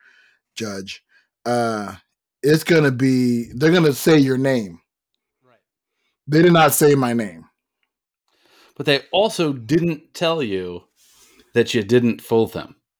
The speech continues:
Speaker 1: True.
Speaker 2: <laughs>
Speaker 1: True. They also didn't tell me that I did fool them.
Speaker 2: Also true.
Speaker 1: So, <laughs>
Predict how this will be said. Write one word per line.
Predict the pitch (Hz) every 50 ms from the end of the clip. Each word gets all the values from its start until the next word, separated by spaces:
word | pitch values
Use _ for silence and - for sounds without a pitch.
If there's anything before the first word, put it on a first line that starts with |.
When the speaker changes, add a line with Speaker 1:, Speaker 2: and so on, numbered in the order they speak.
| _ _ _ _ _ _ _ _ _ _ _ _ _ _ _ _ _ _ _ _ _ _ _ _ _ _ _ -
Speaker 1:
True. | - - - 175 156 131 104 78 76 - _ _ _ _ _ _ - - - - 127 -
Speaker 2:
<laughs> | - 165 - - 190 - - - 135 - - 123 - - - -
Speaker 1:
True. | - 160 147 131 104 - - - _ _ _ _ _ _ _ _ _ _ _ -
They | 123 135
also | 147 156 160 190 180
didn't | 160 175 165 156 151 139
tell | - 170 160 156
me | 151 143 139
that | 131 131 120
I | 117 110
did | 107 104 98 92 - 165 165 151 131 120
fool | - - - 107 98 87
them. | 80 78 73 73 76
Speaker 2:
Also | - 156 131 127 - 135 113 104
true. | - - - 113 101
Speaker 1:
So, | 95 - - - - - 117 110 120 127 - - - -
<laughs> | 214 214 202 202 151 - - - - 220 233 220 - - 233 226 220 - - - - -